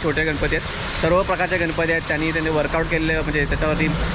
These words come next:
वर्क काम केलेले गणपती आहेत, फेटे वगैरे आहेत, डायमंड्स वगैरेचं वर्क केलेले गणपती आहेत. ते तुम्हाला सर्व गणपती ह्या व्हिडिओमध्ये दाखवण्याचा प्रयत्न करणार आहे.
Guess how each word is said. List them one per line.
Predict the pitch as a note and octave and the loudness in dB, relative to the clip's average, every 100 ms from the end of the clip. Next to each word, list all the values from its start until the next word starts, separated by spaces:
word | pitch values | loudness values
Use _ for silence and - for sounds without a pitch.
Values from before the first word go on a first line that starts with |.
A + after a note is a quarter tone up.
| - | 2
वर्क | - E3 E3 | 4 2 2
काम | E3 E3 | 0 0
केलेले | E3+ E3 | 0 2
गणपती | D#3+ D3+ D#3+ | 0 0 0
आहेत, | D3+ | 0
फेटे | D3 D#3 C#3 E3 | 0 -2 0 2
वगैरे | D#3+ D3+ D3+ | 2 0 0
आहेत, | D3+ D3 C#3 | 0 0 0
डायमंड्स | C3 C#3 E3 E3 | 0 0 -2 -2
वगैरेचं | D#3+ D3 - D#3 | -2 -2 -2 0
वर्क | D3+ C#3 | 0 0
केलेले | D3+ D3 | -2 0
गणपती | D3 C#3 C#3+ C#3 | 0 0 0 0
आहेत. | C#3+ - - - - | -2 -2 -8 -6 -2
ते | D3+ | 0
तुम्हाला | F#3 F3+ | 2 2
सर्व | F3+ F#3 | 2 4
गणपती | F3+ F3 F3+ | 2 2 2
ह्या | E3+ | 2
व्हिडिओमध्ये | E3+ E3 E3 E3 D3+ | 2 2 0 0 0
दाखवण्याचा | D#3 E3 D#3 | 0 0 0
प्रयत्न | D3 D3 D#3 | 0 0 0
करणार | D#3 D3 | 0 0
आहे. | C#3+ | 0